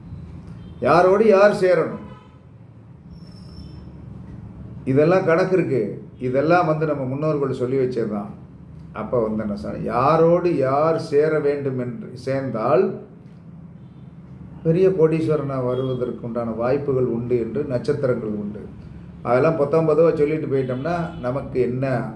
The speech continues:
என்ன, என்னென்ன வந்து என்ன சொல்லலாம்னா, மக்கள் இன்னைக்கு வந்து ஒரு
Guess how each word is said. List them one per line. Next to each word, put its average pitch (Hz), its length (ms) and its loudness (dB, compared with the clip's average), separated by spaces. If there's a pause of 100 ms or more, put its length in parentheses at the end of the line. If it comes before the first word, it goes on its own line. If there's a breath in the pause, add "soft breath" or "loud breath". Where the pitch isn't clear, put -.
(180)
என்ன, 127 480 -2
என்னென்ன 117 440 -2
வந்து 107 180 -4
என்ன 107 180 -2
சொல்லலாம்னா, 101 440 -6
மக்கள் 135 360 0
இன்னைக்கு 120 340 -4
வந்து 131 220 -2 (160)
ஒரு 110 120 -2